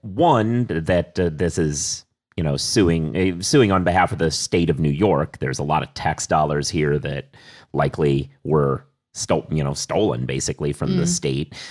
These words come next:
Speaker 1: But also suing on behalf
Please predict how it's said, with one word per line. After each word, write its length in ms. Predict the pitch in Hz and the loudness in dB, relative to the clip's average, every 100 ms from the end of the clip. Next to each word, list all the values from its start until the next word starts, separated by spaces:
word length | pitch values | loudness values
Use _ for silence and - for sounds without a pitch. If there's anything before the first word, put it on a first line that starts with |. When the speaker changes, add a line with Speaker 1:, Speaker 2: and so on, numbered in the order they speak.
| - - - _ _ _ _ - | -18 -20 -20 _ _ _ _ 2
Speaker 1:
But 100 | 143 | 4
also 440 | 127 - 123 104 | 4 4 4 4
suing 400 | 104 - 104 95 | 4 2 2 2
on 160 | 87 80 | 0 0
behalf 560 | 78 80 82 76 - | -2 0 0 -2 -6